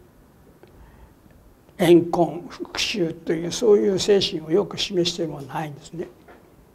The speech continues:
赤穂浪士っていうのはね、ですから、自分たちの主君、あ、その神をですね、あの、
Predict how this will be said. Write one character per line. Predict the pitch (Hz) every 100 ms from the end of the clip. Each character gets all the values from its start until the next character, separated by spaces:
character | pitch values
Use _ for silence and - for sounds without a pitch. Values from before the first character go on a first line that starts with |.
| - - -
赤 | - 123 -
穂 | 135 -
浪 | -
士 | 170 -
っ |
て | -
い | 170
う |
の | 160
は | 165
ね、 | 185 - - - - - - - - 370
で | 214
す | -
か |
ら、 | 202
自 | 175
分 | 226 254
た | 254
ち | 226
の | 196
主 | -
君、 | - 226 202 170 - - _ -
あ、 | 175
そ | 180
の | 269 - - - - - - _ 330 -
神 | 202 202 190
を | 165 160
で | 160
す | - 185
ね、 | 165 165 165
あ | 185 170
の、 | 156 156 156 262